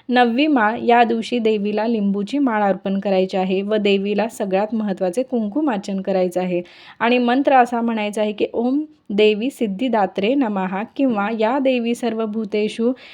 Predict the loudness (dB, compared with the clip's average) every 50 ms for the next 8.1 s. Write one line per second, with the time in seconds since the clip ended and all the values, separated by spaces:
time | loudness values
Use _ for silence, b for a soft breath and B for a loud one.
0 | B B 2 6 6 6 6 4 0 0 -2 -4 -4 -2 0 0 2 4 2 2
1 | 0 0 0 2 2 2 2 0 -2 _ -18 -20 -20 _ _ _ _ _ _ _
2 | _ _ _ _ _ _ -4 -2 -2 -2 -2 -2 -4 -2 0 0 0 2 0 0
3 | 0 0 -2 -2 -2 0 0 0 0 0 0 0 0 0 0 0 -2 -2 -4 -4
4 | -4 -6 -4 -4 -2 -2 0 0 0 0 -2 -4 -6 -4 -4 -4 -4 -2 -4 -2
5 | 0 0 0 0 -2 -2 -4 -4 -4 -6 -6 -8 B B B B B B 0 0
6 | 0 2 2 0 0 2 2 2 0 0 -2 -4 -4 -4 -2 -4 -2 -2 -2 0
7 | 0 0 -2 -2 -4 -4 -6 -6 -4 -4 -2 0 0 -2 -2 -2 -4 -4 -4 -2
8 | -2 -4